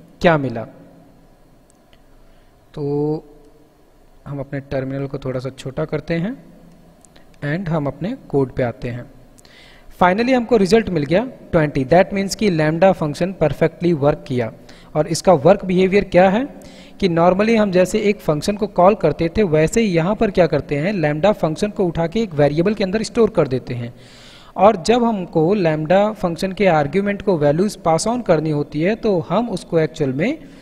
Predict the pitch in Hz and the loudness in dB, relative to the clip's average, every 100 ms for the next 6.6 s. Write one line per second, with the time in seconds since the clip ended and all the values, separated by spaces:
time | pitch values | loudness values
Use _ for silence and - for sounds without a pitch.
0 | - - - - 269 - 190 160 143 143 | -20 -20 -18 -2 0 2 2 2 -2 -4
1 | 175 269 330 - - 165 165 180 165 160 | 0 -2 -4 -14 0 2 2 0 -2 -2
2 | 143 - 131 117 117 - - - - - | -4 -2 -6 -6 -12 -18 -20 -20 -20 -20
3 | - _ - 262 175 233 - - - 185 | -20 _ 0 2 4 2 -2 -18 -6 -2
4 | 175 226 214 214 165 165 190 208 202 226 | 2 4 2 0 2 2 0 -4 -4 -4
5 | 208 214 214 185 170 226 285 - - - | -4 -4 -2 -2 -2 -4 -6 -16 -20 -20
6 | - - 156 165 175 220 | -18 -2 2 2 4 4